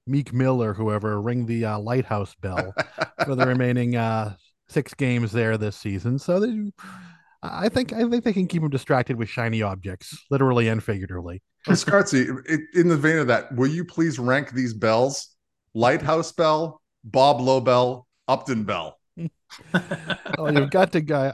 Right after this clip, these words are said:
Speaker 1: I, you know, <laughs> why, why can't we get noisemakers like that?
Speaker 2: <laughs> I, shout out to, uh, our buddy Transient Existence, uh, for, I'm stealing, blatantly stealing that tweet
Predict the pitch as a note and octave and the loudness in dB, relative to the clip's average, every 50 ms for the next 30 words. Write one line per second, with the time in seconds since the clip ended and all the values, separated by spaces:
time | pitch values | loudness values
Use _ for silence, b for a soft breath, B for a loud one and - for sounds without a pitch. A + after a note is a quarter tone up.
0 | - - B2 B2 B2+ A#2+ A#2 A2+ G#2 F#2 F2 F2+ - _ _ _ _ _ b b | -4 -4 -4 -4 -4 -8 -10 -12 -12 -10 -12 -14 -16 _ _ _ _ _ b b
1 | b b b b b b b b _ _ _ _ _ _ _ - - - - A3+ | b b b b b b b b _ _ _ _ _ _ _ -6 0 2 4 4
2 | F3+ F3 - - G#3+ G#3 G#3+ - - E3 D3+ D#3 E3+ E3+ C3 F3 E3 D3+ D3 D3 | 4 4 4 4 4 4 4 0 -6 -4 0 2 2 2 4 2 2 4 4 4
3 | C#3 B2+ C3+ B2+ A#2+ A#2+ A#2 A#2+ A2 F#2+ A2+ G#2 G2+ - G#2+ G2 - G#2 G2 F#2+ | 4 4 2 2 2 2 0 0 0 -2 -4 -6 -4 -4 -6 -6 -4 -6 -6 -6
4 | - - F#2 E2 E2 - - F3 - - F3+ F3 - E3 - - - - G3 - | -8 -10 -10 -10 -10 -8 -6 -4 0 2 2 2 2 2 2 2 2 2 2 0
5 | - - G3 - - F3 D#3 D#3+ - D3+ D3 E3 - - - - - _ b b | 2 0 0 2 2 -2 -2 0 2 2 2 2 0 -4 -12 -16 -18 _ b b
6 | b b b A#2+ - - - D3+ C#3+ C3+ C3+ C3+ B2 - - A#2+ A2+ A2 G#2+ G2+ | b b b -10 -8 0 4 4 6 6 4 4 2 0 0 0 2 4 2 2
7 | F#2 G#2 G#2 G2+ F2+ G#2+ G#2 G#2 G2+ G2 - - A2 G#2 G2+ F#2+ F#2 G2 E2+ F2 | 2 0 -2 -2 0 0 0 0 -2 -6 -6 -6 -6 -4 -4 -4 -4 -4 -4 -4
8 | E2 D#2+ - G2 F2 - - - F2+ E2+ - - - F#2+ F#2 F#2 E2+ E2+ - - | -8 -6 -6 -6 -6 -6 -8 -8 -8 -8 -8 -8 -8 -6 -2 -2 -2 -4 -4 -4
9 | G2 F2+ F2+ F2 F2 - _ - F#2 F#2+ - - - A#2 G#2+ G2 G2+ - A2+ A2+ | -4 -4 -4 -4 -8 -12 _ -10 -8 -8 -8 -4 -2 -2 -2 -2 -2 -6 -6 -8
10 | G#2+ G2 G2+ - - - - A#2 A#2+ B2+ - G#2+ G2 F#2+ F#2 - - - G2+ F#2+ | -8 -8 -10 -14 -16 -6 0 2 2 2 2 0 -4 -6 -6 -6 -6 -2 -2 -2
11 | F2 F2+ E2+ E2 D2+ D2+ - - - G2 F2 E2 | -2 -2 -6 -6 -8 -8 -10 -8 -6 -4 -4 -4